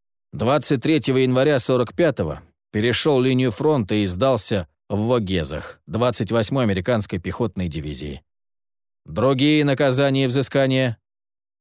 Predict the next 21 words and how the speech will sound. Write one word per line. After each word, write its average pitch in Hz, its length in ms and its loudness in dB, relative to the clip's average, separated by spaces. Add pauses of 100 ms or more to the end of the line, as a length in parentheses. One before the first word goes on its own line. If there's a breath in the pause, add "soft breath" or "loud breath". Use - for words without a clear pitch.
(100)
Да 73 260 -4
полно, 104 520 2
мистер 110 380 0
Брукс. 73 400 -12 (640)
Значит, 113 500 -2
во-первых, 123 680 2
это 147 260 2
история 143 400 2
в - 60 -6
штурмовиках. 113 760 -2 (420)
Потом, 202 500 2
примерно 127 580 2
год 123 180 0
спустя, 196 580 -2
я 135 360 2
уже 123 260 0
был 139 420 2 (120)
в - 60 -12
Шверине, 135 640 0
в - 80 -10
театре. 95 580 -2